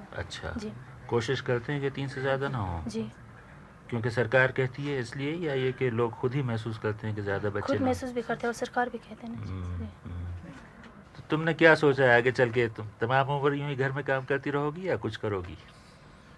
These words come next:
Speaker 2: دیکھیں گے جی، ابھی۔
Speaker 1: ابھی کوئی فیصلہ نہیں کیا؟
Speaker 2: نہیں جی۔
Speaker 1: ویسے کچھ دل چاہتا ہے کہ کچھ، کچھ کرو؟
Speaker 2: جی ہاں۔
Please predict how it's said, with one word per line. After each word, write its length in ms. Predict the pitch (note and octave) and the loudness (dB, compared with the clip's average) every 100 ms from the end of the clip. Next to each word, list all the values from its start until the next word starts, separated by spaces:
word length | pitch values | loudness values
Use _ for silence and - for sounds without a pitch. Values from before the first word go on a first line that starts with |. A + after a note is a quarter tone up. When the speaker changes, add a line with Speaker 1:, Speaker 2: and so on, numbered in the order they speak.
| - - - | -20 -18 -8
Speaker 2:
دیکھیں 300 | A#3 D4 C#4 | -6 -4 -2
گے 80 | B3 | 2
جی، 140 | B3 | 2
ابھی۔ 160 | A#3+ A#3+ - - - - - - A#2 | 2 -2 -10 -20 -20 -20 -20 -10 -6
Speaker 1:
ابھی 180 | A2 | -4
کوئی 160 | A#2 A2 | -4 -2
فیصلہ 280 | B2 A#2 D3+ | 0 2 4
نہیں 180 | E3 A#3 A3+ | 2 0 -8
کیا؟ 140 | B3+ - A#3+ | -10 -8 -4
Speaker 2:
نہیں 200 | A#3 B3 | -2 -2
جی۔ 280 | - - - | -2 -2 4
Speaker 1:
ویسے 240 | B2+ B2+ | 4 4
کچھ 140 | A#2 G#2+ A2 | 0 -2 2
دل 140 | C3 | 4
چاہتا 380 | C3 C3+ D3 G#3 | 4 2 2 -2
ہے 60 | |
کہ 120 | G3+ F3+ | -2 -6
کچھ، 180 | E3 - - - | -8 -8 -14 -12
کچھ 200 | - C#3 | -8 -6
کرو؟ 240 | - F3+ C4+ - - - - | 0 0 0 -6 -20 -20 -16
Speaker 2:
جی 200 | A3+ B3 | -6 -4
ہاں۔ 180 | A3 | -4